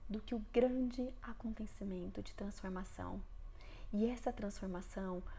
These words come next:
você vai descobrir uma força que você nunca imaginou que teria.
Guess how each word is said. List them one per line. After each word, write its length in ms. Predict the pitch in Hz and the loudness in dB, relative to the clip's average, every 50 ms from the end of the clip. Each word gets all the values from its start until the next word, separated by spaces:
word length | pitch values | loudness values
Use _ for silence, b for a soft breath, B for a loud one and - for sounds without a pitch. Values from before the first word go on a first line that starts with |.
| B B B B - | B B B B 0
você 240 | - 202 - - 220 | 0 2 2 4 6
vai 160 | 226 220 226 | 6 6 6
descobrir 400 | - - - - - 190 208 208 | 4 0 -4 -2 0 2 2 2
uma 180 | 208 208 220 | 2 0 0
força 760 | 220 - - - - 214 202 202 196 190 190 - - - 170 190 - - - - | -2 -6 -4 4 6 6 8 6 6 2 -2 -2 -2 -2 -2 -2 -4 -6 -8 -6
que 100 | - 202 | -4 -4
você 240 | 214 214 - - | -4 -4 -2 0
nunca 400 | 226 220 233 269 320 359 339 - | 2 4 4 4 4 4 4 4
imaginou 420 | 330 294 269 262 254 247 220 220 220 | 4 4 4 2 0 0 0 -2 -2
que 100 | - - | -4 -2
teria. 480 | - 220 208 175 170 156 160 156 180 | 0 0 0 0 0 -2 -2 -4 -4